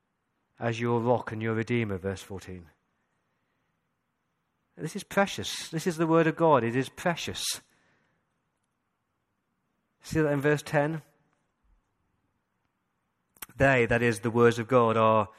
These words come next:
are, are more desirable than gold, than an abundance of pure gold." The psalmist is saying there,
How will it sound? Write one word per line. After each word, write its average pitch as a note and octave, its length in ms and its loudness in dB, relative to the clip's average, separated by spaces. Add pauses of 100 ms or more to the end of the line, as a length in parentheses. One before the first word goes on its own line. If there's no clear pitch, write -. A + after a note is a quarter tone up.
(480)
are, C3+ 240 -4
are C3+ 120 0
more C#3 200 2
desirable C3+ 640 4
than C3+ 160 -2
gold, A#2+ 640 4
than A#2 80 -4
an A#2+ 80 -2
abundance B2+ 500 2
of B2+ 120 -6
pure C3+ 280 2
gold." B2 540 2 (1200)
The C3 140 -4
psalmist C#3+ 340 2
is C3 100 -2
saying C3 280 2
there, B2 400 2